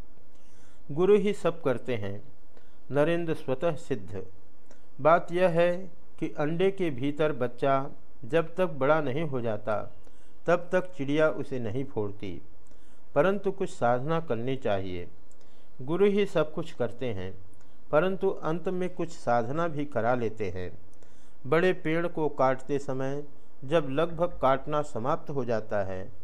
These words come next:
तो कुछ हटकर खड़ा हुआ जाता है। पेड़ फिर आप ही हरहरा कर टूट जाता है।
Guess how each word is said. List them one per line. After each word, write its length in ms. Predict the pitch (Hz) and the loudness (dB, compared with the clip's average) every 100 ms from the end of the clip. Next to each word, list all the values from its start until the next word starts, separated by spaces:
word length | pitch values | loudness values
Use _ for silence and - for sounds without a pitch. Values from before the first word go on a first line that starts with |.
| - - - 156 | -4 -4 -2 0
तो 120 | 151 | 0
कुछ 300 | 156 156 139 | 0 -2 0
हटकर 460 | 117 160 165 156 | 2 0 2 0
खड़ा 320 | 147 - 135 156 | 0 0 2 2
हुआ 260 | 127 120 | 2 0
जाता 380 | 110 104 107 92 | 0 -2 0 -2
है। 240 | 90 85 - - - - - - 151 | -2 -2 -2 -4 -4 -4 -4 -2 0
पेड़ 240 | 170 185 | 2 2
फिर 280 | 185 165 147 | 0 -2 0
आप 240 | 131 139 143 | 2 4 2
ही 200 | 160 160 | -2 -2
हरहरा 540 | 127 123 120 131 151 | 0 0 2 2 4
कर 200 | 156 127 | 2 0
टूट 320 | 110 127 151 135 | -2 -2 -2 0
जाता 420 | 101 92 90 82 | 0 0 -2 -2
है। 200 | 87 | -2